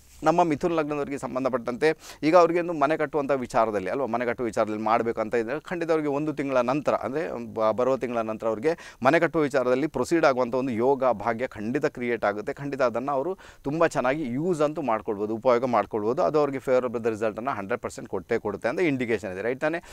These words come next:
ಇನ್ನು ಮದುವೆ ಆಗುವವರಿಗೆ, ಮದುವೆ ಆಗುವವ್ರ ವಿಚಾರದಲ್ಲಿ ನಾನು ಹೇಳಬೇಕಾದ್ರೆ ಡಿಸ್ಟರ್ಬೆನ್ಸ್ ಇದೆ, ಮದುವೆ ವಿಚಾರ ಅಷ್ಟು ಸುಲಭ ಅಲ್ಲ ಅಂತ ಹೇಳ್ತೇನೆ. ಯಾಕೋ ಮೊದಲೇ ಡಿಸ್ಟರ್ಬೆನ್ಸ್ ಈ ಜಾತಕ ಮದುವೆ ವಿಚಾರಕ್ಕೆ ಸಂಬಂಧಪಟ್ಟಂತೆ. ಈಗ ನೋಡ್ಲಿಕ್ಕೆ ಹೋದ್ರೆ ಎಲ್ಲೋ ಒಂದ್ ಕಡೆ ಶನಿಯ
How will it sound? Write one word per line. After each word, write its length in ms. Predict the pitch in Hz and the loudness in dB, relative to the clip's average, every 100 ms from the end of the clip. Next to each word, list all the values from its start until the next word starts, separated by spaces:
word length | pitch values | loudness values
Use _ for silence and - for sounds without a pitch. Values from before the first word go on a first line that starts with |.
| - 151 | -8 -2
ಇನ್ನು 160 | 185 | 0
ಮದುವೆ 300 | 180 151 185 | 4 6 8
ಆಗುವವರಿಗೆ, 420 | 170 147 139 117 | 6 6 2 2
ಮದುವೆ 280 | 113 120 147 | 0 0 2
ಆಗುವವ್ರ 240 | 135 127 123 | 2 2 -2
ವಿಚಾರದಲ್ಲಿ 480 | 110 120 113 113 | 0 2 2 0
ನಾನು 160 | 110 107 | 0 0
ಹೇಳಬೇಕಾದ್ರೆ 420 | 110 107 - 226 | -2 -4 -2 -2
ಡಿಸ್ಟರ್ಬೆನ್ಸ್ 540 | 175 135 147 131 120 120 | -2 -2 0 0 -2 -4
ಇದೆ, 140 | 123 | -4
ಮದುವೆ 280 | 120 117 123 | -2 -2 -2
ವಿಚಾರ 240 | 113 113 | 0 -2
ಅಷ್ಟು 200 | 110 - | -2 -6
ಸುಲಭ 260 | - 110 107 | -8 -2 -2
ಅಲ್ಲ 280 | 98 123 131 | 0 2 2
ಅಂತ 240 | 123 120 | 2 -2
ಹೇಳ್ತೇನೆ. 300 | 113 110 117 | -6 -4 -6
ಯಾಕೋ 340 | 104 131 135 - - 98 | -4 -2 -2 -4 -14 -4
ಮೊದಲೇ 300 | 107 147 190 | 4 6 8
ಡಿಸ್ಟರ್ಬೆನ್ಸ್ 500 | 175 - 160 151 151 | 6 4 2 2 -4
ಈ 60 | |
ಜಾತಕ 300 | 135 127 120 | 0 0 0
ಮದುವೆ 340 | 123 120 117 120 | -2 -2 -2 -2
ವಿಚಾರಕ್ಕೆ 360 | 110 113 107 | 0 -2 -2
ಸಂಬಂಧಪಟ್ಟಂತೆ. 1000 | 110 113 113 110 104 101 104 151 - - 120 | -6 -6 -4 -4 -6 -6 -4 -4 -6 -8 0
ಈಗ 240 | 160 185 | 2 4
ನೋಡ್ಲಿಕ್ಕೆ 400 | 170 165 156 156 | 2 0 0 0
ಹೋದ್ರೆ 200 | 147 160 | 2 2
ಎಲ್ಲೋ 160 | 143 143 | 2 0
ಒಂದ್ 120 | 147 | 0
ಕಡೆ 220 | 143 143 | 0 0
ಶನಿಯ 240 | - 131 | 0 -2